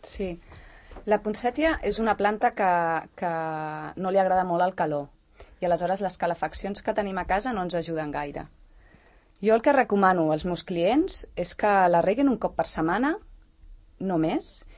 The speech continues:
i allunyar-la de les corrents d'aire calenta, no? De les calefaccions, corrents d'aire, i la tinguin en un lloc estàtic. No la entrin, perquè a vegades la traiem a fora perquè la veiem així una mica mústia i la tornem a posar dins,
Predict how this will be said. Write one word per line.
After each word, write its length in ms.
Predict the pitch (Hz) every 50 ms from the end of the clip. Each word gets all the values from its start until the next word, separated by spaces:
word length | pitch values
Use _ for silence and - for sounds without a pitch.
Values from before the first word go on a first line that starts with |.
| - - _ -
i 100 | 190 202
allunyar-la 560 | 185 180 185 180 180 175 180 185 214 226 240
de 80 | 233 208
les 140 | 190 190 -
corrents 360 | - 180 175 185 185 185 170 -
d'aire 420 | 185 170 170 180 185 196 208 214
calenta, 460 | - 185 170 170 170 165 160 156 160 151
no? 120 | 160 214
De 120 | 233 202 170
les 480 | 165 160 156 156 160 - - - -
calefaccions, 1200 | - - 165 160 156 - 156 151 - - - 208 208 214 214 220 220 220 226 220 214 208 - - - - - - - _
corrents 400 | _ - 185 185 185 175 175 160 -
d'aire, 440 | 196 190 196 196 214 202 202 196 202 202 202 202 202 208 - _ - - - - - - _
i 80 | - 202
la 140 | 196 190 185 -
tinguin 220 | 196 208 226 254
en 80 | 247 240
un 100 | 214 190
lloc 160 | 185 180 180
estàtic. 600 | 226 226 - - 180 156 147 - 156 151 - - - - - _ _ _ - - -
No 140 | 190 190 190
la 140 | 190 185 185
entrin, 300 | 196 196 185 190 185 175
perquè 160 | 180 175 185
a 60 | 180 185
vegades 460 | 185 190 196 202 226 233 - - - - _ - - 185
la 120 | 190 190 180
traiem 240 | 190 185 190 185 180
a 60 | 170 170
fora 380 | - - 247 277 269 262 240 214
perquè 200 | 214 208 202 202
la 100 | 196 190
veiem 280 | 190 190 190 190 190 185
així 200 | 185 - - 196
una 120 | 196 185 196
mica 160 | 202 190 190 196
mústia 440 | 226 247 262 - - - 240 233
i 20 | 226
la 100 | 214 202
tornem 280 | - 185 185 185 180 170
a 60 | 160
posar 220 | - 175 170 180 170
dins, 360 | 208 254 254 247 247 247 -